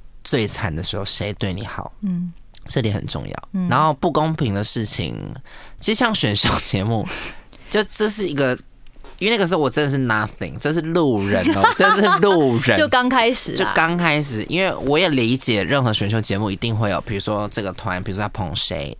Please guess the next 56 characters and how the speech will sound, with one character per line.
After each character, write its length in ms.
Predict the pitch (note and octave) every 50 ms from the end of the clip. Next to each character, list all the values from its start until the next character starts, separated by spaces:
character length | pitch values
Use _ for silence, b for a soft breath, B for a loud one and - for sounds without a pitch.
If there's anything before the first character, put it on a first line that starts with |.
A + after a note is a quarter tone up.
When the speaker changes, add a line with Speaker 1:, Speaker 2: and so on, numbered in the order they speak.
| -
Speaker 2:
嗯。 220 | - F#3 F3+ E3 D3+
Speaker 1:
这 80 | F#3 G3
个 100 | F#3 E3+
是 100 | E3+ E3
绝 260 | - - - A2 G#2+
对 200 | G#2 C3 B2 G#2+
有 160 | G2 D#2+ A#1+
的， 200 | C2 C2+ C#2 E2+
这 200 | G#2 - D#3 D#3
我， 120 | C3+ B2 -
我 160 | - B2 C3+
也 80 | C3+ B2+
觉 140 | A2+ G#2+
得 160 | G2+ G2+ G2 G2
很 120 | G2+ F#2
理 120 | F#2 G2
所 220 | G#2 - - G2+ F2
当 260 | D#2 - F2+ G2 F#2+
然。 160 | F#2+ C#2+ - -
Speaker 2:
对。 200 | - - D#3 D#3+ - F3 D#3 -
Speaker 1:
那 260 | F3 F#3 F3 D#3+ C#3+
只 140 | A2+ - A#2
是 120 | C3 D#3
说 200 | D3+ - D#3 C#3
当 260 | C3+ - C3+ C#3 D3 C#3+
时 380 | - - G2 F#2+ F#2 G2 F2+ - - -
就 160 | - F#3 D3+
我 140 | C3 A2+ G2+
一 120 | G2+ G#2+
个 100 | G#2+ G#2+
路 220 | A2+ B2+ C3 A2+
人 120 | G2 F#2 F2
的 100 | F#2+ F#2+
心 260 | - - A#2 G2+ G2+
态， 160 | A2 A#2+ G#2
我 80 | F2+ -
会 180 | G2+ C#3+ C3
有 140 | A#2+ G#2+ F2+
一 80 | G2 A#2+
点 140 | A#2 F#2 -
受 280 | - - A#2 G2 F#2+
伤 300 | - - G2+ F2+ D#2 G2 - -
Speaker 2:
嗯。 240 | G3+ G3+ G3 F#3 E3+
Speaker 1:
的 100 | E3+ G2
原 200 | G2 G2 G2 G2+
因 80 | G#2+ A2+
是， 420 | G#2+ - - A#2 G#2+ F#2+ D#2 A#1+ - - - - - -
呃， 180 | - E2 E2 D#2+
我 80 | F2+
们 120 | G2 G2+ G2
是 100 | - A#2+
唱 320 | - - - C3+ G#2+ G2
跳 200 | G2+ A#2 G#2+ F2
比 180 | - - - -
赛 240 | - - - - - -
嘛， 120 | - -